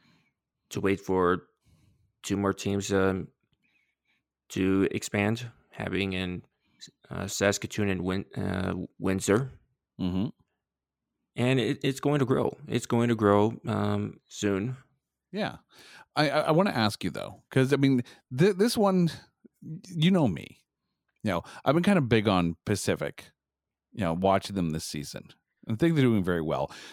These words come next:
Speaker 2: despite the fact that, you know, they were handily beaten by the Whitecaps in the Canadian Championship. And we'll talk about, about that a little bit later. But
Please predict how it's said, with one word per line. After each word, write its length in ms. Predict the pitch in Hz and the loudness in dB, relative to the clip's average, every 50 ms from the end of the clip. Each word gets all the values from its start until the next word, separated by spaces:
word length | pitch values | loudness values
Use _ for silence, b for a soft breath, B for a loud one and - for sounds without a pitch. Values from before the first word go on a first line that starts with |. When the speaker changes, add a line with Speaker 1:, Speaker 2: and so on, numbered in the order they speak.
| B B | B B
Speaker 2:
despite 340 | - 123 - - 139 127 110 | -2 -2 0 2 2 2 2
the 80 | 113 104 | 0 0
fact 260 | - 107 95 92 - | 0 0 0 0 -4
that, 120 | 98 87 - - | -8 -10 -8 -4
you 80 | 107 101 | -4 -2
know, 220 | 80 71 69 73 | -2 -4 -6 -2
they 420 | 82 95 87 85 85 87 82 82 82 - - | -2 0 0 0 -2 -4 -6 -8 -10 -10 -6
were 300 | 92 85 85 80 80 - b b b b b b b b - | -4 -4 -2 -4 -6 -8 b b b b b b b b -2
handily 520 | - 170 185 226 226 208 196 165 151 127 | 0 2 4 4 6 4 6 4 4 2
beaten 260 | 113 117 104 90 101 | 2 0 -2 0 0
by 120 | 92 90 90 | 0 0 0
the 80 | 85 | 0
Whitecaps 500 | 82 82 82 78 - - - 78 76 - | -2 -2 -4 -4 -6 -4 -4 -4 -2 -2
in 80 | 85 82 | -4 -4
the 80 | 80 | -4
Canadian 360 | 78 - 85 78 76 73 67 67 | -4 -6 -6 -6 -6 -6 -8 -8
Championship. 500 | - 104 92 82 80 82 - - - - | -6 -6 -6 -6 -6 -10 -10 -10 -10 -6
And 100 | - 101 | -4 -2
we'll 100 | 101 98 | -2 -2
talk 220 | - 104 98 90 - | -2 -4 -4 -4 -6
about, 140 | - 87 87 | -8 -6 -4
about 180 | 95 90 - | -4 -6 -4
that 200 | - 85 80 76 | -4 -4 -4 -4
a 40 | - | -4
little 120 | 76 80 | -6 -6
bit 160 | 78 82 80 76 | -6 -8 -8 -8
later. 240 | 82 85 76 78 | -8 -8 -8 -10
But 320 | 76 110 104 92 85 - | -8 -8 -6 -6 -6 -8